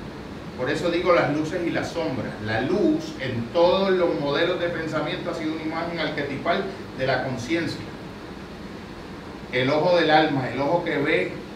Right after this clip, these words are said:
la conciencia que ilumina las cosas y permite ver lo invisible o discernir. Ahí está la bondad, paralela con el discernimiento. Tengo que entender el mundo de la sombra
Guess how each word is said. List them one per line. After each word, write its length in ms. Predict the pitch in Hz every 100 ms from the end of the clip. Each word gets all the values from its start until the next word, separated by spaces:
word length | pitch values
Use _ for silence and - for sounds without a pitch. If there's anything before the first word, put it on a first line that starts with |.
| - - 131
la 180 | 135
conciencia 640 | 139 139 135 160 165 185 170
que 200 | 160 143
ilumina 580 | 139 135 160 202 180 139
las 160 | -
cosas 360 | - 175 170 170
y 40 | 151
permite 520 | 139 131 151 180 170
ver 260 | 147 160 165
lo 120 | 156
invisible 640 | 147 127 120 160 185 180
o 200 | 160 135
discernir. 680 | 127 117 - 107 107 117 - - - - - - - - - - - - - - - - - -
Ahí 300 | 117 104 -
está 240 | - 147
la 100 | 151
bondad, 380 | 156 151 131 - - - - - - - - - - - - -
paralela 560 | 147 139 139 160 196 196
con 180 | 160
el 120 | 151 135
discernimiento. 800 | 131 135 127 127 120 151 139 127 - - - - - - - - - - - - - -
Tengo 320 | 151 180 196
que 80 | 185
entender 480 | 160 147 139 170 180
el 140 | 160
mundo 280 | 156 160 185
de 100 | 165
la 120 | 135
sombra 380 | - 156 139 113